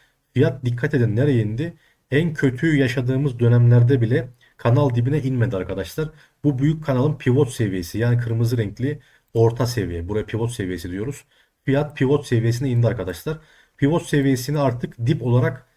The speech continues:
e, kullanabiliriz. Yani bu kanalı ikiye bölersem eğer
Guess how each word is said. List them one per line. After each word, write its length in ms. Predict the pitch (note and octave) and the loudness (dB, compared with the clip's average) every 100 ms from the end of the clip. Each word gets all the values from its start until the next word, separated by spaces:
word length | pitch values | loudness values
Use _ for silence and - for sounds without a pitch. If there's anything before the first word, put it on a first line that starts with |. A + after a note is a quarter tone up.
| _ _ _ | _ _ _
e, 60 | G#2+ G#2 G#2 G#2 G2 | -2 0 0 -2 -2
kullanabiliriz. 720 | C3 B2 A#2+ C#3 B2 A#2 - | -2 2 4 4 2 0 0
Yani 260 | A#2 A#2+ A#2+ | 0 2 4
bu 300 | C3 B2 - _ _ | 2 0 -6 _ _
kanalı 340 | - B2 B2+ | 0 2 2
ikiye 300 | A#2+ C3+ B2+ | 0 0 0
bölersem 460 | A#2 C3 A#2+ G#2 F#2 | 2 2 0 -4 -4
eğer 240 | A2 C#3 | -6 -8